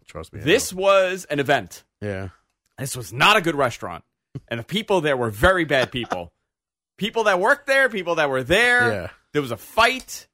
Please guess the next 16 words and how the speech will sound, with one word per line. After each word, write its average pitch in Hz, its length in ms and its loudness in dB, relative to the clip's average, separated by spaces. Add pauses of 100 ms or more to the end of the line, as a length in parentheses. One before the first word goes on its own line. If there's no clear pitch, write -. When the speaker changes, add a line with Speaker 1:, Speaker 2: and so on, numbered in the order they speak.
(200)
Speaker 1:
Mm-hmm. 95 280 -14 (1120)
See, 165 220 2
there's 170 220 2
one 214 160 -2
in 160 80 -2
my 147 240 0
area, 110 280 -2
too. 110 200 -6
My 113 220 -6
area 127 240 -4
is 107 80 -6
not 113 160 -4
that 95 220 -8
bad, 92 360 -6
but, 98 300 -10 (720)
uh, 92 380 -10